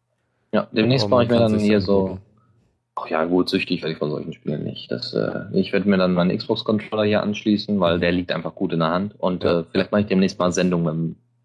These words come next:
Speaker 1: Xbox-Controller. Kommt bestimmt auch ganz gut, ne? Und jetzt der nächste Jingle.
Speaker 2: <laughs>
Speaker 1: Klick, klick.
Speaker 2: Ja,
Speaker 1: So.
Speaker 2: sofort.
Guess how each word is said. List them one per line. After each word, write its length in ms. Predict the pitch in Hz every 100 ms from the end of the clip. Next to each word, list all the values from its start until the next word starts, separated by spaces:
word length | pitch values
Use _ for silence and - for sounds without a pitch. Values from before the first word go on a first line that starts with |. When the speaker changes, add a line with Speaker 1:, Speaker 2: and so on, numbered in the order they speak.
| _ _ _ -
Speaker 1:
Xbox-Controller. 680 | - 87 - 87 85 80 76
Kommt 180 | - 87
bestimmt 240 | - 90
auch 140 | 73 -
ganz 240 | 82 -
gut, 180 | 67 -
ne? 140 | 98
Und 160 | 120 120
jetzt 180 | 101 120
der 60 |
nächste 280 | 123 131 120
Jingle. 300 | 107 90 82
Speaker 2:
<laughs> 60 | -
Speaker 1:
Klick, 160 | 113
klick. 380 | 120 117 - - - - - - -
Speaker 2:
Ja, 1000 | 139 - - - 92 104 139 123 104 101 -
Speaker 1:
So. 220 | 101 120
Speaker 2:
sofort. 380 | 120 - 98